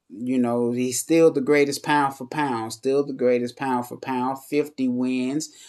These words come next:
no losses, with twenty-seven wins, no, no, no, twenty-six wins coming by way of knockout. It's either twenty-six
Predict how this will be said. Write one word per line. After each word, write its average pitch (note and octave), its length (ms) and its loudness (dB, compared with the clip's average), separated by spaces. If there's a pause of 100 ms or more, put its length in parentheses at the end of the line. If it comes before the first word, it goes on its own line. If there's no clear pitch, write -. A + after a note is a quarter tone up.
(200)
no C3 260 4
losses, C3 800 0
with B2+ 360 -4
twenty-seven C#3+ 920 0
wins, C#3 480 -4
no, C3+ 140 -2
no, C#3 80 -6
no, B2+ 160 0
twenty-six D3+ 600 -2
wins A#2+ 300 0
coming A#2 300 0
by A2+ 160 2
way A#2 240 2
of A2 140 -4
knockout. A2+ 540 -2
It's A2+ 180 -4
either C#3 220 -2
twenty-six E3 800 -4